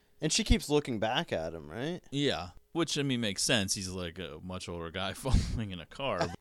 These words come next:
Speaker 1: Is
Speaker 2: Yeah,
Speaker 1: there
Speaker 2: she
Speaker 1: not recognition there?
Speaker 2: No, I don't think so. Not,
Speaker 1: Okay.
Speaker 2: but maybe.
Speaker 1: But when he brings it up to her later, it's like she does remember the first interaction in the cab. Or does she just remember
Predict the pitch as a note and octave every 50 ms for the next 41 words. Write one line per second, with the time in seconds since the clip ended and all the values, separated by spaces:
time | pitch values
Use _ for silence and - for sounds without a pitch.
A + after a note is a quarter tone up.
0 | _ _ F3+ F#3+ D#3+ C#3 G#3+ G#3 G#3 G3+ G3+ G3+ G#3 G#3+ F#3+ - E3+ F#3+ F#3+ F#3+
1 | - E3+ D#3+ E3 E3 F#3 - - G#3+ G#3+ G#3 G#3 G3+ G#3 G#3 G#3 G#3 G3+ - _
2 | _ - C#3+ C#3+ C#3 C#3 C3+ C3 B2+ C3+ D3 D3+ - - B2 A#2+ - - A2+ G#2
3 | G2+ G#2 A2 A#2 B2+ C3 - A#2+ G#2+ G2+ G2+ C3 B2+ A#2+ B2 B2+ C3 A#2+ G#2 G2
4 | A3 G#3+ G3 A3 A3+ A#3+ G#3 - A3+ C#4+ D#4+ D#4+ D#4+ C4+ B3+ B3 A#3+ - A#3+ G#3
5 | E3+ D3 F3 G3 G3+ F#3+ F3+ E3 C#3+ - E3 C#3+ - - F3 D3+ C#3+ D3+ F3 F#3+
6 | E3 D#3 D#3+ D3+ D3+ D#3 E3+ D#3 D#3 C3+ C3+ B2 - - C#3+ C3+ C3 - C#3 B2+
7 | B2 A#2 A#2 A#2+ B2+ B2 - - B2 A#2 A2+ A2 F#2+ - - C#3 C#3 B2+ A2 G2+
8 | G#2 - - - D3+ D#3+ D#3+ D3 - E3 C#3 E3 D#3 - D#3+ D3 D3 C#3+ C3 C3
9 | B2 A#2